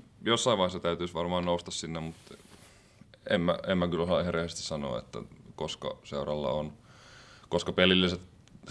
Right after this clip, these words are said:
kapasiteetti riittää siihen ja koska seuran sitten taloudelliset ja muut resurssit riittää sitten. Tietenkin tuo halli nyt on yksi semmoinen, mikä tosta tulee se check, check mark siihen, että, tota, se ainakin sit riittää, mutta katsotaan.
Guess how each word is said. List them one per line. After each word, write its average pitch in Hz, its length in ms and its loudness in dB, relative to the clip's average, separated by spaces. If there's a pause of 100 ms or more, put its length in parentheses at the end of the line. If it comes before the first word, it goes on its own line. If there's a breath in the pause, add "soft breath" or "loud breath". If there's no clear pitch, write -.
(520 loud breath)
kapasiteetti 80 640 0
riittää 80 400 0
siihen 80 340 -2
ja 73 80 -2
koska 80 300 -8
seuran 76 440 -2
sitten 71 340 -10 (140)
taloudelliset 73 520 -4
ja 76 60 -8
muut 73 280 -8
resurssit - 420 -14
riittää - 320 -14
sitten. - 260 -16
Tietenkin - 240 -16
tuo 90 120 -2
halli 85 280 4
nyt 71 160 -8
on - 140 -12
yksi - 140 -14
semmoinen, 78 320 -8
mikä - 200 -10
tosta - 320 -12 (800 loud breath)
tulee - 240 -4
se 80 140 -4 (840 loud breath)
check, 85 380 -4
check 90 260 0
mark 73 220 0
siihen, 73 360 -2
että, 69 240 -10
tota, 73 280 -8 (220)
se - 220 -10
ainakin 73 300 -8
sit - 260 -16
riittää, - 340 -14
mutta - 260 -18
katsotaan. - 400 -10